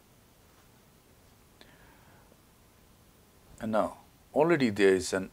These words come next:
wound of about six millimeter. So I bring the piece anteriorly, place it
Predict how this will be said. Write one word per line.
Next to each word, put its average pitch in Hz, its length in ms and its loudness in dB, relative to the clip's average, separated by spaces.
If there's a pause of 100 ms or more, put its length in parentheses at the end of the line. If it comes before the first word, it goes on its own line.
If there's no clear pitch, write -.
wound 110 260 -2 (100)
of 92 320 -2
about 90 460 -4 (140)
six - 500 -6
millimeter. 82 520 -10 (3500)
So - 260 -10
I 107 80 -4
bring 135 360 2
the 120 100 6
piece - 680 2 (1900)
anteriorly, 127 680 2 (3000)
place 110 280 0
it 107 180 -4